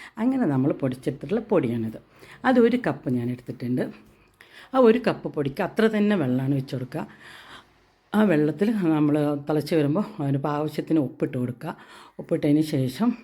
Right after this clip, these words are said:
അത് നന്നായിട്ടൊന്ന് വാട്ടിയെടുക്കണം. കുറച്ച് തിളച്ച വെള്ളം നമുക്ക് മാറ്റി വെക്കാം. കാരണം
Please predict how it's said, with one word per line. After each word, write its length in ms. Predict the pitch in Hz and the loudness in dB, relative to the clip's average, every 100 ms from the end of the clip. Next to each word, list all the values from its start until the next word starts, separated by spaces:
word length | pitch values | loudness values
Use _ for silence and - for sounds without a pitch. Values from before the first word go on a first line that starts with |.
| 196 135 | -10 -4
അത് 100 | 143 | -2
നന്നായിട്ടൊന്ന് 580 | 135 147 196 165 156 160 | 0 0 0 0 0 0
വാട്ടിയെടുക്കണം. 580 | 135 139 143 - 120 127 - - - - - | -2 0 -2 -2 -8 -8 -10 -20 -20 -14 -2
കുറച്ച് 240 | 208 - 240 | -2 -2 0
തിളച്ച 240 | 175 147 165 | 2 2 2
വെള്ളം 160 | 156 160 | 2 4
നമുക്ക് 280 | 147 143 185 208 165 | 2 0 -2 -2 -4
മാറ്റി 280 | 135 143 156 131 | -6 -2 -2 -2
വെക്കാം. 220 | 147 143 | -6 -4
കാരണം 260 | 143 147 | -2 0